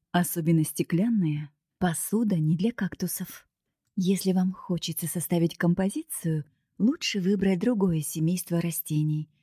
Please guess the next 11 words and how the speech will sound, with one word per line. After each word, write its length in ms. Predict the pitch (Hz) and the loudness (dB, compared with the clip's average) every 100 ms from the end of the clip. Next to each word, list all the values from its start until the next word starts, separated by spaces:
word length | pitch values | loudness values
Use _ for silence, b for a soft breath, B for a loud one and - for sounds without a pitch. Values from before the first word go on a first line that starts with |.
| _ | _
которым 440 | - 202 208 214 220 | -2 0 4 4 4
комфортно 680 | 226 220 - 175 147 170 156 | 2 -4 0 0 2 2 2
существовать 800 | 165 151 160 165 160 196 - | 0 -4 -2 0 0 -2 -4
вместе. 580 | 156 151 151 - - 156 - _ _ _ _ - | 0 2 0 -4 -8 -8 -8 _ _ _ _ 0
Даже 320 | 180 180 196 | 2 4 4
если 360 | 190 170 - | 4 2 2
во 100 | 165 | 2
флорариум 680 | 165 185 185 165 151 147 147 - _ - | 2 0 2 2 0 0 0 -2 _ -4
посадить 460 | 202 202 175 156 | 0 2 0 0
исключительно 680 | 160 - 160 165 - 160 170 | -4 -2 -2 -2 4 4 4
кактусы, 600 | - 285 - 156 - 151 | 0 -8 -6 -6 -4 -6